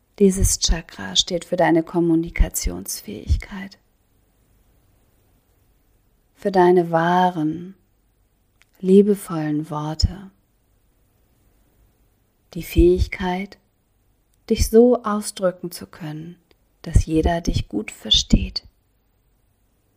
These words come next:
Ich kommuniziere mit der Farbe hellblau.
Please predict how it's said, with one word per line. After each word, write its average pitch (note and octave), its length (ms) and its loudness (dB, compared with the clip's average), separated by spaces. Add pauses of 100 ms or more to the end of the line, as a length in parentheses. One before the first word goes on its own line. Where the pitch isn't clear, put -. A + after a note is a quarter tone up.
(3500)
Ich - 460 2 (220)
kommuniziere F3 1300 -2 (4000)
mit F3 140 -8
der E3 100 4
Farbe E3 760 -2 (140)
hellblau. F#3 1040 -6